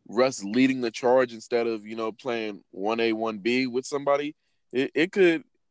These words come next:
it could be a storyline too. So we'll watch out for that.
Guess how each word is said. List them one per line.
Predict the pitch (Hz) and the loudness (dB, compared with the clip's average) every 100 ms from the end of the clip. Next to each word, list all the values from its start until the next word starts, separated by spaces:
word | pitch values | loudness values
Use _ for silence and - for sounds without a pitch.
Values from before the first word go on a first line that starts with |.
| _ | _
it | 120 | -10
could | 160 | -4
be | 156 | 2
a | 156 | 2
storyline | - 147 139 135 131 123 123 | 4 6 8 6 4 0 -4
too. | 131 110 95 _ _ _ _ | -4 -4 -6 _ _ _ _
So | _ 110 | _ -6
we'll | 113 131 | -2 2
watch | 135 131 | 2 2
out | 131 117 | 0 -4
for | - | -2
that. | 104 101 | -2 -2